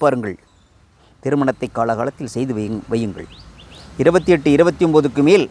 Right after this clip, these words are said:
வீட்டில் பிள்ளைகளை வைத்திருக்காதீர்கள். அது ஆணாக இருக்கட்டும், பெண்ணாக இருக்கட்டும். இன்னும் வசதியாக வர வேண்டும் என்று காத்திருக்காதீர்கள்.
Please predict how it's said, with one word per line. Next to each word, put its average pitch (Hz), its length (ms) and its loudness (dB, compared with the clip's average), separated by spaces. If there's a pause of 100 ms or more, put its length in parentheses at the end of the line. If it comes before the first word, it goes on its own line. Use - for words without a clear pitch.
(220)
வீட்டில் 127 320 -6
பிள்ளைகளை 131 360 -2
வைத்திருக்காதீர்கள். 151 760 -4 (300)
அது 104 160 -6
ஆணாக 143 280 4
இருக்கட்டும், 131 440 -6
பெண்ணாக 127 300 2
இருக்கட்டும். 90 400 -8 (880)
இன்னும் 180 220 4
வசதியாக 165 280 6
வர 160 140 4
வேண்டும் 170 220 -2
என்று 143 180 -4
காத்திருக்காதீர்கள். 131 720 -2